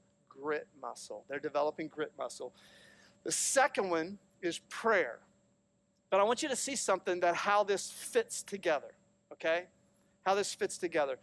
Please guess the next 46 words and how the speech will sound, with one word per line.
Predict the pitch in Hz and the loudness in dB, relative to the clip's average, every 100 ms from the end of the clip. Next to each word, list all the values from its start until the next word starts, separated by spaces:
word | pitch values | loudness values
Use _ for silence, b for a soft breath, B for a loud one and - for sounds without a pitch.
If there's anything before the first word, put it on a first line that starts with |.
| b b b b | b b b b
I | - | 0
was | 214 - | 0 0
watching | 180 180 180 175 | 0 0 0 -6
some | - 160 | -8 -10
students | - - 160 156 | -10 -6 -6 -4
that | 151 | -2
I | 147 | -2
care | - - 160 143 | -2 -2 0 0
about | 139 139 135 _ _ _ _ _ _ _ _ _ - | 0 0 -2 _ _ _ _ _ _ _ _ _ -14
so | - - 254 220 | -6 2 4 4
much, | 165 127 - - - _ b b b b _ | 2 -2 -4 -12 -14 _ b b b b _
uh, | 147 139 131 123 - _ - | 2 2 2 -2 -10 _ -14
struggling | - 185 160 - - _ _ - | -4 2 2 2 -12 _ _ -14
this | 135 | -12
week. | 135 120 _ _ _ _ _ _ _ _ _ _ _ - | -10 -12 _ _ _ _ _ _ _ _ _ _ _ -2
And | 175 170 | 2 4
I | 175 | 2
was | 170 | 2
thinking | 302 | -2
about, | 220 160 147 - _ _ _ _ _ _ - | 2 4 4 0 _ _ _ _ _ _ -2
as | 185 - | 0 0
many | 185 311 262 | 2 4 4
of | 170 | 4
us, | 143 143 - 165 | 4 2 -6 -6
when | 190 | -4
we | 208 | -4
think | 226 330 330 | -4 -4 2
about | 240 208 | 2 2
the | |
significant | 185 208 185 190 196 170 | -4 -6 -6 -6 -4 -6
events | 165 165 - | -4 -6 -4
of | 151 | -2
our | 151 | 2
life, | 180 156 - | 2 0 -2
we | 165 | -2
don't | 247 247 | -2 -4
sit | - - 247 | -8 -4 -4
in | 190 | -2
the | 165 | -2
moment | 185 202 | 0 2
of | 165 | 2
that | 151 | 2
significant | 170 156 165 156 147 | -2 -6 -6 -4 -2
event | 170 165 | -2 -4
and | 147 | -8
go, | 131 | -10